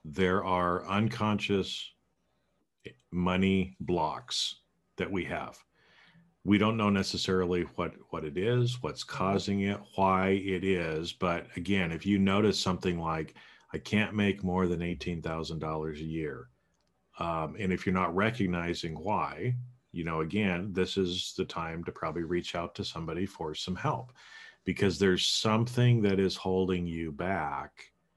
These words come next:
And the fact that you don't know what it is means you can't help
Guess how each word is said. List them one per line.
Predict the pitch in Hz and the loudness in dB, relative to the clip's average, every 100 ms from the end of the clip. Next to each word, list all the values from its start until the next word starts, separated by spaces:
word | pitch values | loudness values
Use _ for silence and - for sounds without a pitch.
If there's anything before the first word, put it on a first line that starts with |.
| _ _ _ _ | _ _ _ _
And | 92 85 | -2 -2
the | |
fact | - 95 92 - | -2 0 0 -2
that | - | -6
you | 107 87 | -4 -4
don't | 78 95 92 101 | 0 0 0 0
know | 98 92 85 | -2 -2 0
what | 87 87 | -2 -2
it | 85 87 | -2 2
is | 104 113 123 123 123 - - 87 | 4 6 6 4 0 -6 -10 -2
means | 90 87 87 85 - | 0 0 0 -2 -2
you | 87 85 | -2 -4
can't | - 90 85 80 - | -4 -6 -4 -6 -8
help | 90 82 80 | -4 -4 -6